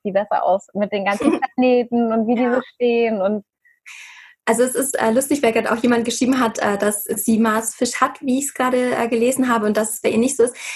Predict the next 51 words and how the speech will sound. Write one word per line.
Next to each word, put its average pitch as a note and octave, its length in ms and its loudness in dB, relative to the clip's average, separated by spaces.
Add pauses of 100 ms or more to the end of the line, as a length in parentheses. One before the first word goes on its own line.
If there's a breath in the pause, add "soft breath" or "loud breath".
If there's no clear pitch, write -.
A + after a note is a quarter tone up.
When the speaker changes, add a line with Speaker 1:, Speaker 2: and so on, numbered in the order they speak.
Speaker 2:
Das A#3 140 0
ist C4+ 100 0
natürlich, D4+ 560 2
Speaker 1:
Ah. A#3 160 0
Speaker 2:
ähm, A3+ 240 0
also A3 140 2
ich C4+ 160 0
habe C4+ 160 0
Mars A#3+ 240 2
noch A#3+ 100 -2
im A#3 140 0
zwölften A3+ 440 0
Haus, A#3 280 2
das A3+ 80 -6
ist G#3+ 120 -4
eine A#3 100 0
doppelte A3+ 340 0
Fische-Energie C4 720 -2
und A3+ 80 2
ich G#3+ 100 -2
habe A3 140 0
ihn G#3 80 2
unter G#3+ 180 0
Spannung A3 560 0
mit G3+ 160 -2
Merkur, G3+ 380 0
mit G3 160 -2
Saturn. G#3 400 0
Also G#3 240 0 (320 loud breath)
ich A3+ 180 2
habe A#3 160 2
da A#3 100 2
vielleicht A3 380 0
noch A3 140 0
mal G#3+ 80 2
ein A3 120 0
paar B3 320 0 (300 loud breath)
Dinge C#4+ 240 4
noch B3+ 240 0
als A3 320 0
Rattenschwanz A#3 580 0
<laughs> - 0 -
dranhängen, C4+ 640 0
wo B3 60 0
man C4 140 2
Speaker 1:
Okay, A#3 80 0
Speaker 2:
sagen A3 240 2
Speaker 1:
ja. G#3 100 -4
Speaker 2:
kann, G#3+ 140 0 (560 loud breath)
Mist, D4+ 440 2 (420 loud breath)
aber A#3 300 2